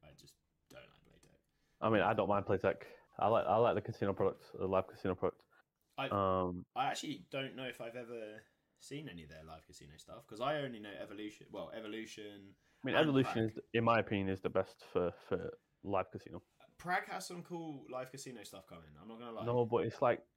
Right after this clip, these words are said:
Speaker 2: it's like I always say with, of, like, um, the Apple and Microsoft debate, right? Apple and everyone else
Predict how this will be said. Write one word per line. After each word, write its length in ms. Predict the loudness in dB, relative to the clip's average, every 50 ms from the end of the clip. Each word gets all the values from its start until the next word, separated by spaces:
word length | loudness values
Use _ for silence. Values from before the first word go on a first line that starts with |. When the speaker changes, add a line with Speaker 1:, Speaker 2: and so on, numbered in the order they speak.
| _
Speaker 2:
it's 140 | -6 -2 0
like 180 | 2 2 4 4
I 140 | 6 8 8
always 220 | 8 6 4 2
say 220 | 0 0 2 2
with, 260 | 2 2 0 -2 -2 -6 -14 -20 _ _ _
of, 220 | -8 -8 -8 -8 -8 -10
like, 180 | -10 -8 -6 -4 -4
um, 240 | -2 -2 -4 -6 -10 _ _ _ _ _ _ _ _ _ _ _ _ -4
the 160 | 0 2 2
Apple 320 | 2 0 -2 -2 0 0
and 120 | 0 0 0
Microsoft 500 | 0 -2 -2 -4 -10 -10 -10 -10 -10 -8
debate, 220 | -8 -6 -6 -4
right? 140 | -4 -6 -6 -8 _ _ _ _ _ _ _ _ _ _ _ _ _ _ _ _ _ _ _ _ 2
Apple 480 | 2 2 2 2 4 6 6 4 4 0
and 120 | -4 -6 -6 -4
everyone 320 | -2 -2 2 2 2 2 4
else 240 | 2 2 0 -2